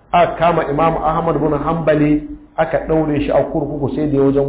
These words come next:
wata ishirin da takwas a ɗaure, kuma ya ci dukan ban mamaki. Sai da sarakuna da yawa suka yi ta wucewa, waɗanda suke ta ɗaure shi, daga ƙarshe ne Allah Madaukin Sarki ya kubutar da shi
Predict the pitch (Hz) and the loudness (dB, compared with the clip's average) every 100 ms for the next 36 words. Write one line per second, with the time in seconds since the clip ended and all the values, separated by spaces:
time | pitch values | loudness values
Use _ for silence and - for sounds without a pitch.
0 | 139 147 147 123 - - 127 147 156 135 | 0 -2 -2 -4 -4 -6 -4 -2 -2 -2
1 | 135 131 - 110 107 110 113 113 - - | -2 -4 -6 -8 -8 -6 -6 -6 -8 -16
2 | - - 139 143 143 139 156 - - 190 | -20 -8 0 2 2 0 -4 -6 0 4
3 | 190 - 165 143 147 147 127 120 120 120 | 4 2 0 2 2 2 0 0 -4 -8
4 | - _ - - - - _ _ - - | -14 _ -20 -20 -20 -20 _ _ -20 -20
5 | - - - - - - - - - - | -20 -20 -20 -20 -20 -20 -20 -20 -20 -20
6 | - - 147 139 135 139 139 135 147 139 | -20 -12 -4 -2 0 2 2 2 -2 -2
7 | 110 117 135 135 113 147 131 113 131 123 | -2 -2 2 2 0 -4 -8 -6 -6 -6
8 | 127 135 151 - 117 104 98 - _ _ | -6 -4 -4 -4 -6 -6 -6 -12 _ _
9 | - - _ - 123 131 113 113 135 131 | -20 -20 _ -8 -6 -4 -6 -6 -6 -6
10 | 127 139 139 131 117 123 120 117 107 139 | -4 2 2 2 0 -2 -4 -4 -6 -2
11 | 139 - 135 135 127 127 117 113 127 123 | -2 0 -2 -2 -2 -4 -6 -6 -6 -4
12 | 131 123 131 131 131 107 98 - 139 120 | -4 -4 -4 -4 -6 -12 -16 -8 -6 -6
13 | 113 147 | -4 0